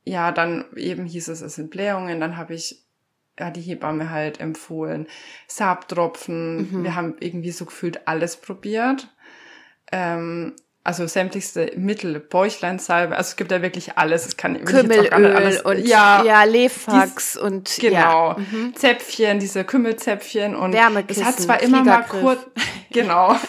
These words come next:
Speaker 2: <laughs>
Speaker 1: das hat
Speaker 2: Mhm.
Speaker 1: zwar immer mal kurz geholfen, aber ich, ich hab, ja, es war irgendwie, ich hab dann natürlich angefangen, auch im Internet zu gucken und da hätte mir so ein Podcast, wie jetzt dein Podcast,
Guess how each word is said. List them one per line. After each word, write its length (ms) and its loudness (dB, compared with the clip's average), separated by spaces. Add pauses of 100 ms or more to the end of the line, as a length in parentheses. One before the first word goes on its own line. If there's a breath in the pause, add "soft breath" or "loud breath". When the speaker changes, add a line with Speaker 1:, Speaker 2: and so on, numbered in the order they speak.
(240)
Speaker 2:
<laughs> 360 -4
Speaker 1:
das 160 -4
hat 80 2
Speaker 2:
Mhm. 80 -4
Speaker 1:
zwar 140 -2
immer 180 -4
mal 160 -4
kurz 320 -10
geholfen, 440 0
aber 380 -2
ich, 260 -12
ich 160 -14
hab, 280 -4
ja, 260 -2
es 140 -12
war 200 -2
irgendwie, 440 -12
ich 180 -10
hab 140 -6
dann 120 -6
natürlich 420 -8
angefangen, 520 -10
auch 300 -6 (100)
im 260 -10
Internet 380 -6
zu 140 -14
gucken 260 -14
und 120 -12
da 80 -6
hätte 200 -8
mir 140 -10
so 100 -14
ein 60 -12
Podcast, 560 -8
wie 260 -12
jetzt 300 -8
dein 160 -2
Podcast, 520 -8